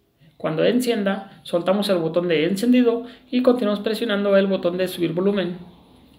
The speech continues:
Aquí ya podemos soltar el botón. Nos va a aparecer este pequeño menú. Aquí antes de que, de hacer el procedimiento tengan en cuenta que van a perder toda la información. Bueno, gente, aquí con el botón de bajar volumen vamos a bajar a la palabra llamada Wi-Fi Data Factory Reset y tocamos el botón de encendido.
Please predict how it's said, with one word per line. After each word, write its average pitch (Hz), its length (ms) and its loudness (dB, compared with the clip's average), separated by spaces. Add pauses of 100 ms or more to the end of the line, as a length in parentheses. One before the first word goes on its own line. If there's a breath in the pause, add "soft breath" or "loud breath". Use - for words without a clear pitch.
(160)
Aquí 185 180 -4
ya 196 120 2
podemos 190 240 -2
soltar 175 420 -6
el 180 120 0
botón. 151 400 -6 (480 loud breath)
Nos 202 120 0
va 220 40 2
a 220 60 2
aparecer 214 200 0
este 202 160 -4
pequeño 190 300 0
menú. 254 320 0 (1000 loud breath)
Aquí 190 220 2
antes 247 220 4
de 208 100 0
que, 196 80 -2
de 185 240 2
hacer 220 160 -4
el 240 60 -6
procedimiento 247 400 -2
tengan 220 220 -2
en 208 100 -2
cuenta 220 280 -2
que 190 120 0
van 185 160 2
a 196 100 -2
perder 185 240 0
toda 202 140 2
la 190 80 4
información. 175 540 -4 (460 loud breath)
Bueno, 208 220 2
gente, 160 340 -8
aquí - 560 -4
con 202 140 0
el 226 60 -2
botón 214 240 0
de 165 80 0
bajar 170 240 -4
volumen 233 340 0
vamos 190 240 -4
a 208 60 2
bajar 214 220 0
a 226 40 4
la 226 120 4
palabra 226 260 2
llamada 202 240 2
Wi-Fi 214 340 0
Data 196 300 0
Factory 190 360 -4
Reset 214 300 -4
y 233 60 -2
tocamos 208 320 -2
el 190 60 -4
botón 170 200 -4
de 170 80 -2
encendido. 175 580 -4